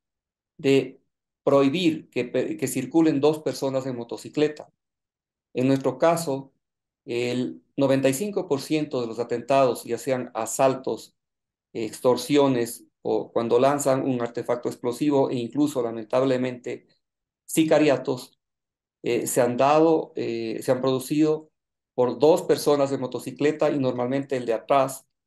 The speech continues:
la persona que va atrás, es la que lleva el arma o el artefacto des-,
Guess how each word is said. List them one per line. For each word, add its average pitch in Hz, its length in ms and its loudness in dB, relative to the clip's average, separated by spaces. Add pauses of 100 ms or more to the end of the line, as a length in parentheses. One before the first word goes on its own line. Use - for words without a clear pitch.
(300)
la - 120 -10
persona 139 300 -4
que 147 80 2
va 143 120 4
atrás, 135 400 0 (380)
es 156 320 0
la 135 140 -2
que 135 80 -8
lleva 135 320 0
el 117 260 -4
arma 180 520 -2
o 117 340 -4
el 117 100 -4
artefacto 123 460 -6
des-, 120 180 -8